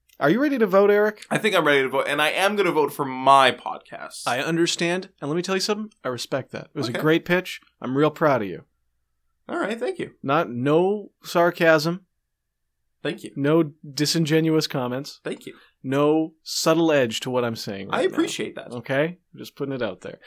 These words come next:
Speaker 1: I'm voting for mine.
Speaker 2: Good idea.
Speaker 1: 'Cause, I mean, come on. We get to listen to mixtapes. It's way less work.
Speaker 2: I think
Speaker 1: Half
Speaker 2: that
Speaker 1: the show is playing other people's stuff.
Speaker 2: I think that this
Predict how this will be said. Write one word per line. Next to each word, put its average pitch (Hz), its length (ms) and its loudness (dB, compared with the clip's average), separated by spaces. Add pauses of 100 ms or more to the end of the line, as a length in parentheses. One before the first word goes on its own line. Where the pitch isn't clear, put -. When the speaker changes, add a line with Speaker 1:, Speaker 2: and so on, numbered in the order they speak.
(300)
Speaker 1:
I'm 156 140 4
voting 202 220 6
for 156 100 -2
mine. 117 500 2 (1300)
Speaker 2:
Good 160 140 6
idea. 135 300 2
Speaker 1:
'Cause, 139 440 -6 (720)
I - 60 -8
mean, 110 360 -8 (180)
come 139 120 -4
on. 98 220 -6
We 123 80 -8
get 135 140 -2
to 131 80 -6
listen 127 200 -4
to 117 60 -4
mixtapes. - 600 -6 (800)
It's 143 180 -6
way 151 240 6
less 123 260 0
work. - 360 -16 (240)
Speaker 2:
I 135 140 2
think 196 400 -2
Speaker 1:
Half 160 240 8
Speaker 2:
that - 60 -2
Speaker 1:
the 156 80 0
show 131 280 2
is 107 100 -4
playing 110 320 -8
other 98 140 -6
people's 104 320 -12
stuff. - 340 -14 (220)
Speaker 2:
I 135 80 -2
think 175 300 -6
that 131 340 -4
this 143 520 0